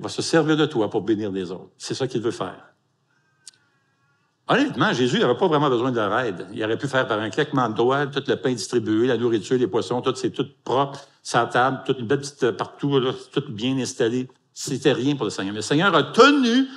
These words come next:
à se servir de ses disciples pour bénir les autres. Il fait le choix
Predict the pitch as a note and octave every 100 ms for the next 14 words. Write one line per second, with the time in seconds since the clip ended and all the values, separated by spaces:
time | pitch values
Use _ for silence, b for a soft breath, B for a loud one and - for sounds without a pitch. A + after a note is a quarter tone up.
0 | B B C3+ D#3 C3+ - A#3 F#3 D#3 F#3
1 | G3 G3+ F3+ - _ _ _ _ _ _
2 | - G#2+ - A3 E3 C3 D3+ D3+ - -
3 | - A#2+ A2 C#3+ C#3+ D3+ B2 A2 G2 F#2
4 | - - - _ _ _ _ _ _ _
5 | _ _ _ _ - _ - C3 - F3+
6 | E3 - G3 C4+ A3+ -